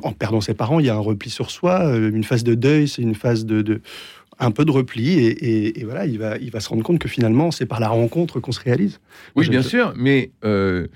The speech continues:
Speaker 2: c'est quand même assez paradoxal, parce que les parents, euh, étaient très amoureux, mais de façon très fusionnelle, c'est-à-dire que le reste du monde ne comptait pas, enfin même leur fils d'une certaine façon, et puis ils vont sauter de la falaise ensemble, enfin bon. Euh, <laughs> et ensuite,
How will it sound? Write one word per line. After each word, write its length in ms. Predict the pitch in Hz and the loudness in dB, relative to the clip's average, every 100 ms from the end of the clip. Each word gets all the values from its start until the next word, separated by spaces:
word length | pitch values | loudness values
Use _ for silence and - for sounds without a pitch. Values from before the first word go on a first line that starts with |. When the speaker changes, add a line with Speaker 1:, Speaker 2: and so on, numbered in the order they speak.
| _ _ | _ _
Speaker 2:
c'est 340 | - - 120 | -20 -6 -4
quand 140 | 104 | 0
même 140 | 135 147 | 0 2
assez 180 | 127 127 | -2 -2
paradoxal, 580 | 123 123 151 127 107 | 0 -2 -2 0 0
parce 200 | 107 123 | 0 -6
que 160 | - 131 - - | -2 -4 -4 -4
les 120 | 123 | 0
parents, 500 | 139 165 123 151 135 - _ _ | 0 0 0 0 -2 -6 _ _
euh, 760 | 98 95 92 87 87 87 82 71 - _ | 2 4 2 0 -2 -6 -10 -14 -18 _
étaient 260 | 123 143 | -2 0
très 260 | 139 160 143 | 0 0 2
amoureux, 560 | 131 135 127 139 127 98 - | 2 2 4 4 2 -2 -2
mais 140 | 120 | 0
de 100 | 113 | 0
façon 300 | 107 120 - | -2 -2 -2
très 180 | 120 - | -4 -4
fusionnelle, 600 | 104 - 123 147 175 135 | -4 -2 0 2 2 0
c'est-à-dire 480 | - 104 104 123 120 | -2 -2 0 0 0
que 80 | 110 | 0
le 100 | 101 | 2
reste 260 | 139 135 | 2 0
du 140 | 101 101 | 0 2
monde 220 | 123 107 | 2 0
ne 40 | |
comptait 280 | 92 98 110 | -2 -6 -6
pas, 180 | 104 101 | -2 -2
enfin 220 | 85 85 | -2 -2
même 220 | 92 95 | -2 -2
leur 120 | 92 | -2
fils 200 | 87 131 110 | -4 -2 0
d'une 100 | 87 | -2
certaine 320 | 85 90 92 | -6 -6 -2
façon, 300 | 98 98 90 | -2 -2 -4
et 20 | |
puis 140 | 80 98 | -4 -2
ils 40 | |
vont 80 | 87 | -2
sauter 320 | 82 92 101 | -2 -2 0
de 40 | 95 | 0
la 80 | |
falaise 320 | 80 82 90 92 | -2 0 0 0
ensemble, 460 | 90 - 92 95 | -4 -6 -6 -4
enfin 220 | 90 - - | -8 -12 -18
bon. 200 | - 104 - - - - | -8 -8 -8 -18 -18 -2
Euh, 160 | 98 131 101 - - - | 2 2 0 -4 -14 -2
<laughs> 540 | 370 - 156 - 202 | -2 -2 -12 -10 -2
et 140 | 147 165 | 2 4
ensuite, 560 | 202 - - 196 185 | 2 -4 0 0 0